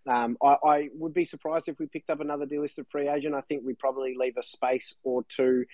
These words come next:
even after taking five potential draft picks at the draft. I think we leave, leave a space or two on the list, uh, for the sup-, uh, supplemental,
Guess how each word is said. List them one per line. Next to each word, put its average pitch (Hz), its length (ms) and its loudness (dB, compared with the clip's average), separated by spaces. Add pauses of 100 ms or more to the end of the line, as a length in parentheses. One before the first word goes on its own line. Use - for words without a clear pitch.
(220)
even 135 300 4
after 123 260 -4
taking 123 580 0 (140)
five 120 400 2 (100)
potential 120 420 -4
draft 113 360 -2
picks - 420 -4
at 123 160 -2
the 135 80 0
draft. 127 320 2
I 123 60 0
think 131 180 -2
we 123 80 2
leave, 120 280 2 (360)
leave 131 220 8
a 123 60 2
space 123 340 0
or 123 80 2
two 127 240 2
on 120 80 0
the 113 80 0
list, 117 380 -4 (320)
uh, 110 320 4
for 120 80 -4
the 110 80 -4
sup-, - 260 -2 (160)
uh, 117 380 -2
supplemental, 113 880 -4